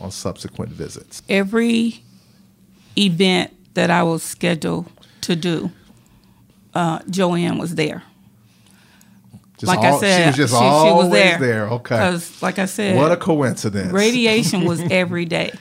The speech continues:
Speaker 1: Okay.
Speaker 2: So what I'm not sure she realized was I had something to look forward to every day
Speaker 1: Mm.
Speaker 2: because Joanne was gonna be there waiting on me,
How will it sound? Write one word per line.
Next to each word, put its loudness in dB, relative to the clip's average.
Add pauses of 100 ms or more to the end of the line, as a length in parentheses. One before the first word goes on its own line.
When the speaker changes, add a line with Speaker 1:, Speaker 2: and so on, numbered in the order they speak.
(380)
Speaker 1:
Okay. -4
Speaker 2:
So -2
what -4
I'm 0
not -2
sure -4
she 2
realized 2
was -2 (520)
I 2
had -2
something -4
to -6
look -4
forward -2
to -6 (460)
every 0
day -2
Speaker 1:
Mm. 0
Speaker 2:
because -2
Joanne -4
was -6
gonna -2
be -2
there -2
waiting -4
on -8
me, -12